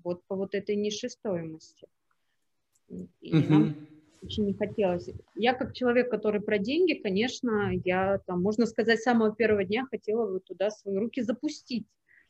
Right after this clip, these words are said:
Speaker 1: А, вот, но пока не разрешают.
Speaker 2: Просто
Speaker 1: Возможно,
Speaker 2: ви-, ви-,
Speaker 1: да.
Speaker 2: я почему спрашиваю, потому что видеоэкосистема, она сильно отличается от програ-, ну, от дисплейной экосистемы,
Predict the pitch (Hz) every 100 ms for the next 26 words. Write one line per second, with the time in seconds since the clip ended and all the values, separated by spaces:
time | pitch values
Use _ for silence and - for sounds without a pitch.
0 | _ - - - 180 185 180 190 180 185
1 | 196 247 277 269 - _ 214 214 294 320
2 | 240 262 233 - 185 196 202 214 - _
3 | _ _ _ - 131 - 131 156 151 151
4 | 135 156 156 151 170 151 156 208 - 131
5 | 131 131 135 - 135 151 143 147 143 139
6 | 147 - 156 127 123 123 - 156 131 120
7 | 127 - 127 117 117 120 117 117 127 120
8 | 120 127 143 110 110 120 - 185 196 143
9 | 120 - - - 127 110 104